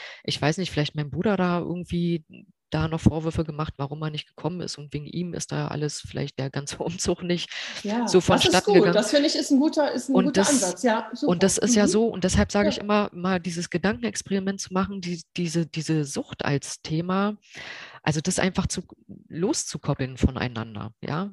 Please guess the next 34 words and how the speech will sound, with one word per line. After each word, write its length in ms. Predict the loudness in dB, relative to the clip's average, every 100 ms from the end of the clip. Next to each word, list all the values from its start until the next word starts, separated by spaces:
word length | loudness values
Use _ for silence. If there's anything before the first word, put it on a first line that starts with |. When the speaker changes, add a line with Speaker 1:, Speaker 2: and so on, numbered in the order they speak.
| -2
Speaker 1:
weil 160 | 2 2
es 240 | 0 -2
gibt 200 | -6 -2
ja 160 | 0 0
viele 340 | -2 -2 0
schwierige 500 | 0 0 0 2 0
Lebensumstände 920 | -2 -6 -6 -14 -6 -4 -4 -6 -8
und 160 | -8 -6
es 120 | -6
gibt 180 | -8 -8
nicht 160 | -10 -6
nur 240 | -4 -4 -8 -16 -18 -8
Abhängigkeitserkrankungen, 1200 | -6 -2 -2 2 2 2 -4 -4 -6 -6 -10 -8
die 360 | -6 -4 -4 -4
schmerzvoll 640 | -6 -4 -4 -2 -2 0
und 220 | -4 -8 -10
trauervoll 720 | -6 -4 -4 -4 -4 -6 -8 -18 -20 -20 _
für 120 | 0
den 140 | 0
Betroffenen, 460 | -4 -2 -2 0 0
aber 160 | 0 0
auch 100 | 2
für 120 | 2
die 140 | 2
Angehörigen 480 | -2 -4 -2 -4 -4
sind. 200 | -6 -4
Es 160 | -6 -8
gibt 200 | -12 -8
viele 300 | -2 2 2
andere 240 | 0 -2
Lebensumstände, 800 | -2 -2 -6 -6 -6 -4 -6 -8
viele 280 | -6 -2 -2
andere 240 | -4 -6
Krankheiten, 640 | -6 -8 0 0 0 -8